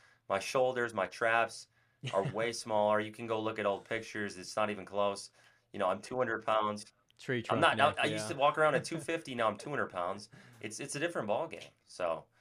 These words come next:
Speaker 2: Mm-hmm.
Speaker 1: that's tough on people.
Speaker 2: Yeah, what, what, so you, you don't have to get, like, crazy with it, but, you know,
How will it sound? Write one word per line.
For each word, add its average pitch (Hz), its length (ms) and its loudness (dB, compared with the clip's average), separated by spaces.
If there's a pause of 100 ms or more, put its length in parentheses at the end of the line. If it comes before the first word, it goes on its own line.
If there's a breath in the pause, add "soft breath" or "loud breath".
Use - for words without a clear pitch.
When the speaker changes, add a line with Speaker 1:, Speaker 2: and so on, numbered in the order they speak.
(640 soft breath)
Speaker 2:
Mm-hmm. 104 260 -8
Speaker 1:
that's 135 200 4
tough 143 260 2
on 110 120 0
people. 82 380 -12 (3000 soft breath)
Speaker 2:
Yeah, 131 280 2
what, 151 360 -2
what, 151 280 -6
so - 120 -6
you, 147 160 -6 (1000)
you 160 100 -6
don't 190 100 0
have 170 100 -2
to 143 60 -10
get, 131 220 -4
like, 123 260 -4 (160)
crazy 127 480 -4
with 110 320 -6
it, - 180 -8
but, 113 280 0
you 156 80 -4
know, 127 180 -4